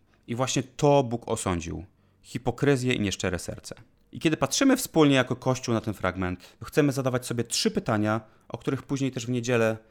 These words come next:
będziemy mogli ze sobą porozmawiać. I chcemy odkryć tutaj, dlaczego akurat ten fragment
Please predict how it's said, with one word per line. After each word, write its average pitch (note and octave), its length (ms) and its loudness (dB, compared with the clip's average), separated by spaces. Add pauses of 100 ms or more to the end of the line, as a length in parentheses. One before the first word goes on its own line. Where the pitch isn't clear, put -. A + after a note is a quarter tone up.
(220)
będziemy G#2+ 320 0
mogli G2+ 240 -2
ze F#2 100 -6
sobą F2+ 260 -6
porozmawiać. - 680 -12 (280)
I - 40 -12
chcemy C3+ 280 0
odkryć E3 360 0
tutaj, A#2 260 -4
dlaczego A#2+ 460 -4
akurat C3 340 -4
ten C#3+ 140 -2
fragment G#2 560 2